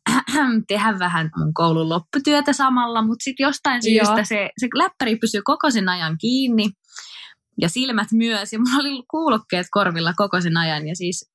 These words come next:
Speaker 1: BookBeatia mä oon kuluttanut nyt enemmän varmaan kuin koskaan.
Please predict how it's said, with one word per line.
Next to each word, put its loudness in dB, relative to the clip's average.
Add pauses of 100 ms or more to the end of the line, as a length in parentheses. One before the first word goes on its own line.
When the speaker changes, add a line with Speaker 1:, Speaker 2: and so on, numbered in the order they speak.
Speaker 1:
BookBeatia 0
mä 2
oon 0
kuluttanut -2
nyt -4 (360)
enemmän 0
varmaan 0
kuin -10 (100)
koskaan. -6